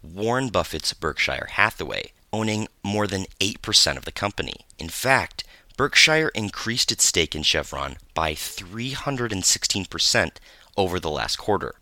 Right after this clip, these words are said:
And in the first quarter of the year, Chevron posted a revenue increase of over seventy percent.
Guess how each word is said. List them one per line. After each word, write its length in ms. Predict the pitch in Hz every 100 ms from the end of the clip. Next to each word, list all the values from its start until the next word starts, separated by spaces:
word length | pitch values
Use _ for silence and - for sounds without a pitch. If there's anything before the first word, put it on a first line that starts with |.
| -
And 180 | 120 123
in 120 | 127
the 60 |
first 360 | 98 - 113 -
quarter 320 | - 101 90
of 100 | 82
the 100 | 71
year, 460 | 71 85 123 65 -
Chevron 460 | - - 123 135 139
posted 420 | - 107 - 107
a 160 | - 92
revenue 720 | 90 101 135 135 95 73 76 95
increase 640 | 90 - 82 69 - - - -
of 140 | 107
over 340 | 104 95 92 90
seventy 540 | - - 80 78 71
percent. 480 | - - - - -